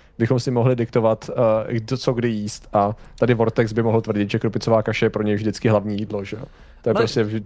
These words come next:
Speaker 1: to dřív nebylo.
Speaker 2: A přesně tak, dřív to nebylo, stejně jako mnoha, mnoha různých věcí dřív nebylo. Ne, ale tady to, tahle to, to o té výjimečné do-, době, tak pro mě teda plyne především z otázek některých lidí,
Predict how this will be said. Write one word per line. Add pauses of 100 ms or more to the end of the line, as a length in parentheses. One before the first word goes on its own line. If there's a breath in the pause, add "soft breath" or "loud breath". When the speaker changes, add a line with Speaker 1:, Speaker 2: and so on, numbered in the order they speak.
Speaker 1:
to
dřív
nebylo. (500 soft breath)
Speaker 2:
A
přesně
tak,
dřív
to
nebylo, (180 soft breath)
stejně
jako (100)
mnoha,
mnoha
různých
věcí
dřív
nebylo.
Ne,
ale
tady
to,
tahle
to,
to
o
té
výjimečné
do-,
době,
tak
pro
mě
teda
plyne
především
z
otázek
některých
lidí,